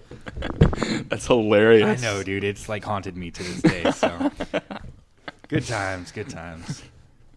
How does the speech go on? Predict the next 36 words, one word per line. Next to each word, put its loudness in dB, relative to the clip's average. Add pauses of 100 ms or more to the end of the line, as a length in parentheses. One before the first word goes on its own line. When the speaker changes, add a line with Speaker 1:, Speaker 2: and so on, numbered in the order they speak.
(100)
Speaker 2:
Another -4
person -12
that -14
probably -8
doesn't -16
listen -10
to -12
our -12
podcast, -12
Speaker 1:
Yep, 4
Speaker 2:
but -2
Speaker 1:
<laughs> 2
especially 2
after 2
that. 4 (200)
Speaker 2:
Yeah, -2
right? -4 (300)
Speaker 1:
<laughs> -6 (1600)
Well, -4
speaking -4
of, 0
uh, -4 (1120)
Kern 0
River -2
Brewing, -4 (1160)
do -6
we 2
want -2
to -4
crack? -6 (380)
Speaker 2:
Oh, -4
yeah, 0
yeah. 0
We -4
have, -6
um, -6